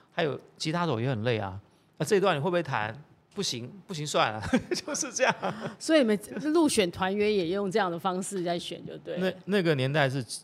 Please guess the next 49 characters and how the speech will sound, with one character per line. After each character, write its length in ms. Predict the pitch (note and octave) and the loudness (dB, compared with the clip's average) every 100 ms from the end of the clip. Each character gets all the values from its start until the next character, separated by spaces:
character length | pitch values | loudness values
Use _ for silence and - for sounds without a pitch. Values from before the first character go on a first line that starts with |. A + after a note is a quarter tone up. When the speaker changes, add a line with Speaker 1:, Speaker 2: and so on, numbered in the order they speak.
| - _ _ | -18 _ _
Speaker 1:
吉 200 | - C#3 | -4 0
他 220 | C3+ D3 | 2 2
英 100 | C#3+ | 0
雄 160 | A#2 | -2
和 160 | A2+ B2 | -2 -2
高 240 | A#2+ A#2+ | 2 2
音 60 | B2 | 0
的 80 | A2+ | -4
年 200 | G2+ F#2 | -8 -8
代 180 | G#2+ F#2 | -8 -8
嘛， 100 | F2 | -10
所 160 | F2 | -4
以 40 | C3+ | -2
大 180 | C3 B2+ | -2 -2
家 140 | B2+ | -2
就 180 | B2+ B2+ | -2 -4
很 80 | A#2+ | -2
Speaker 2:
所 140 | B3 | -2
以 40 | |
最 160 | A#3 C#4 | 0 0
爱 140 | C4+ A#3 | 0 -2
就 160 | - | -6
是 120 | G#3 | -10
这 120 | - A3 | -8 -2
两 180 | E3+ C#3 | 2 2
样， 80 | |
Speaker 1:
两 0 | |
大 180 | F#3+ D#3+ | 4 4
条 220 | A#2 G#2+ A2 | 4 0 0
件 260 | C#3+ A2 | 0 -2
这 80 | G2 | -2
样， 100 | G2 | -6
Speaker 2:
对 40 | |
不 0 | |
对？ 60 | F#2 | -8
嗯。 20 | |
Speaker 1:
就 100 | E3+ | -8
是 140 | D3+ E3 | -6 -2
要 100 | D3 | -2
做 220 | - D3 | 0 2
到 100 | C3+ | 2
这 160 | A#2 | 2
个， 140 | A#2 G2+ | -6 -2
要 100 | D3 | 0
不 60 | |
然 80 | B2+ | 0
就 80 | B2+ | -2
不 100 | - | -4
行。 240 | B2+ - | -2 -2